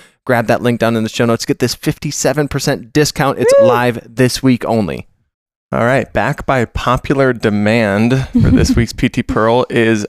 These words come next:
Speaker 1: I T band, which I feel like comes up all the time. So many people, especially who tend to be more active or have exercise that includes a lot of running or jumping, might experience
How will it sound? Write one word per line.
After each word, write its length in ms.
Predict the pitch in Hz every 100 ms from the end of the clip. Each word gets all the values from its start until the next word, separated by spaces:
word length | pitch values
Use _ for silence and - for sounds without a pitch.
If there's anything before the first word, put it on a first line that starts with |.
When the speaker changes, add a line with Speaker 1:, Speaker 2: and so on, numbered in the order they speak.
| _
Speaker 1:
I 160 | 117 131
T 260 | - 151
band, 340 | 139 98 76 117
which 260 | - -
I 60 | -
feel 180 | - 107
like 140 | 95
comes 260 | - 117 107
up 260 | 101 - - _ _ _ -
all 220 | 160 175
the 120 | 160
time. 460 | - 120 107 104 104
So 140 | - 143
many 140 | 147
people, 300 | - - -
especially 760 | - - - 156 - 147 131 127 - _ _ _ -
who 100 | 131
tend 240 | 135 117
to 80 | 123
be 300 | 110 117 113
more 220 | 104 92 -
active 500 | 127 123 139 123 101
or 100 | 110
have 160 | 107
exercise 580 | - 120 110 117 110 107
that 120 | 104
includes 360 | 101 - 107 -
a 40 |
lot 160 | 95 95
of 200 | 92 - _
running 440 | - 165 170 156 147
or 80 |
jumping, 540 | 147 156 151 160 143 143 _ _ _ _ _
might 200 | - 110 95
experience 420 | - - 113